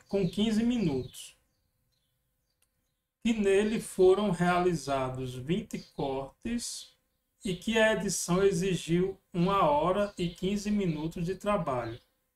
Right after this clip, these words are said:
Então, nós temos o que aqui de grandeza? Nós temos aqui te-, nós temos tempo, tempo gasto,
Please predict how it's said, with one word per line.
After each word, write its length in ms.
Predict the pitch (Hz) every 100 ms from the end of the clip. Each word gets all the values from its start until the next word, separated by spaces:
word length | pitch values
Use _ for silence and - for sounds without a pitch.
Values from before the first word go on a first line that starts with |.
| _ _ _ _ _ _ _ _ -
Então, 520 | 190 226 233 240 -
nós 360 | 202 208 214 -
temos 380 | 214 220 214 202
o 100 | 208
que 140 | 185
aqui 300 | 190 180 180
de 100 | 180
grandeza? 800 | 170 190 185 156 135 123 127 131 - _ _ _ _ -
Nós 240 | 170 160
temos 240 | 180 160
aqui 200 | 156 - - _
te-, 240 | 165 175 180
nós 200 | 165 -
temos 480 | 156 147 135 -
tempo, 540 | - 151 156 - 240 254 _ _ _ _ _ _ _ _ _ _ _ -
tempo 300 | 175 170 170
gasto, 600 | - 131 135 - -